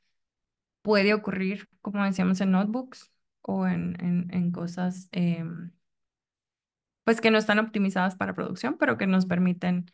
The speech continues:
testear rápido, ¿no? Si esto funciona o no.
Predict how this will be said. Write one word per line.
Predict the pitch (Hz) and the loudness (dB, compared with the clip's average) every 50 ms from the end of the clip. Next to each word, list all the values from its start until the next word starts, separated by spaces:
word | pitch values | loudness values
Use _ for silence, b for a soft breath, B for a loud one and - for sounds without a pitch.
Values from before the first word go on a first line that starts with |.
| b b b b _ _ | b b b b _ _
testear | 202 208 202 202 190 180 175 180 | 0 0 0 4 2 2 4 2
rápido, | 165 156 - - - - - | 0 -4 -4 -4 -8 -6 -4
¿no? | 175 190 208 214 208 | -2 -2 -2 -2 -4
Si | - - 190 | -4 -4 -4
esto | 90 180 180 180 180 | -4 -4 -4 -10 -8
funciona | - 90 - 175 - 233 247 247 - - - - | -6 -6 -4 -2 -2 -2 0 0 -2 -2 -2 -4
o | - - | -6 -8
no. | - - | -14 -18